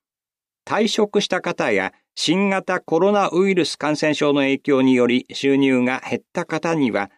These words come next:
特例的に免除が認められる制度があります。詳しいことはお問い合わせください。お申し込みお問い合わせ先、区役所三階一番、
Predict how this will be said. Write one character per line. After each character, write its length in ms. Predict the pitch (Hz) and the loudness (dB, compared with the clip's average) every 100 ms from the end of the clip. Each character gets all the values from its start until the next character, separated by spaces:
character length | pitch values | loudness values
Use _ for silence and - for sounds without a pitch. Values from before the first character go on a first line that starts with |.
| _ | _
特 240 | - 151 226 | -4 0 2
例 180 | 220 | 2
的 240 | 208 185 175 | 2 -2 -2
に 280 | 170 160 - | -2 -2 -2
免 360 | 123 208 208 147 | -2 2 2 2
除 160 | 101 | 0
が 220 | 110 139 - | 0 -2 -4
認 300 | 202 - 208 | -6 0 2
め 160 | 214 208 | 2 2
ら 140 | 185 | 0
れ 120 | 170 | 2
る 120 | 165 | 2
制 240 | 151 165 127 | 2 0 0
度 100 | 92 | -2
が 80 | 73 | -4
あ 40 | |
り 100 | 64 | -10
ま 80 | 67 | -10
す。 180 | - - _ _ _ _ _ - - | -12 -14 _ _ _ _ _ -20 -6
詳 180 | 113 | -4
し 220 | 113 - 113 | -2 -2 -2
い 40 | |
こ 140 | 95 | -2
と 100 | 95 | -2
は 220 | 165 120 - | -2 -4 -6
お 100 | - | -12
問 200 | 87 117 | -6 -2
い 40 | 113 | -2
合 40 | |
わ 60 | 104 | -2
せ 120 | 123 | -6
く 80 | - | -6
だ 100 | 69 | -10
さ 220 | - 62 | -10 -12
い。 100 | 53 _ _ _ _ | -14 _ _ _ _
お 60 | - | -2
申 160 | 208 214 | -2 -2
し 40 | |
込 120 | - | -2
み 120 | 180 165 | 0 0
お 80 | |
問 220 | 139 160 151 | 0 2 2
い 60 | |
合 60 | 143 | 0
わ 60 | |
せ 160 | 131 127 | -2 -4
先、 420 | - 113 - 107 | -4 -6 -6 -6
区 160 | - 160 | -4 -2
役 240 | 208 - | -2 -4
所 200 | - 82 | -4 -4
三 320 | - 139 147 | -2 -4 -4
階 240 | 139 135 127 | -2 -2 -4
一 340 | 113 - - 165 | -6 -8 -4 -4
番、 320 | 95 80 | -4 -8